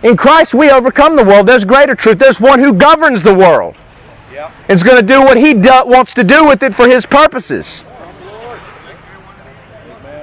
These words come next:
Speaker 1: For whatsoever is born of God overcomes the world, and this is the victory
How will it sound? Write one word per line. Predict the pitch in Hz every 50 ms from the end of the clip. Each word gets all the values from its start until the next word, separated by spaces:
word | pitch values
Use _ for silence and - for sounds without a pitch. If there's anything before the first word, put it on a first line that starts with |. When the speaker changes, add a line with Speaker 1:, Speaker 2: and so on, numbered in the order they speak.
| 143 - - - - - - - -
Speaker 1:
For | - - 233 254
whatsoever | 285 320 320 - - 330 311 311 311 294 294 302
is | 285 196
born | 170 226 277 294 302 294
of | 240 190
God | 277 285 285 285 277
overcomes | 277 262 240 269 - - 269 269 254 180
the | 202 247 240
world, | 240 254 247 277 285 302 294
and | 262 240 226 175
this | 262 330 - -
is | - - - 247 185
the | 202 262 220
victory | 165 165 311 320 - - 233 262 226 226 220 226 214